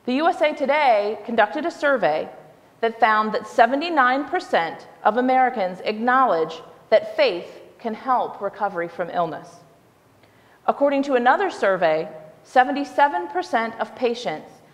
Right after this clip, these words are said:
feel that their care provider should consider their spiritu-, spiritual needs as they recover.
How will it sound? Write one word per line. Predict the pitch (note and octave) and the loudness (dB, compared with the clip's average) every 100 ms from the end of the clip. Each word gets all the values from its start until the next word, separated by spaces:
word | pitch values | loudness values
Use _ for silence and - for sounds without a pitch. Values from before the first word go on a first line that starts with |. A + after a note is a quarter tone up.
| _ _ - | _ _ -6
feel | C4 C4 | 2 4
that | B3 A#3+ | 2 2
their | A#3+ B3+ | 2 0
care | B3+ C#4 C#4+ | -2 -2 -2
provider | D4 A#3+ G#3+ G3+ G#3 | -2 2 4 4 -2
should | - - E4 E4 G3 F3+ G3+ | -8 -6 0 2 0 -4 -12
consider | - A#3 A#3 A#3 A3+ | -8 -6 -2 0 0
their | G#3+ G#3+ A3 | 0 0 -2
spiritu-, | A3 A#3 G#3+ G#3+ A3+ | -2 0 0 0 -8
spiritual | A3 - B3+ B3 G#3 | -10 -2 -2 0 -4
needs | G#3 F3+ E3 | -4 -8 -6
as | E3+ | -2
they | F3+ | -2
recover. | E3+ E3+ E3+ - | -2 0 -2 -2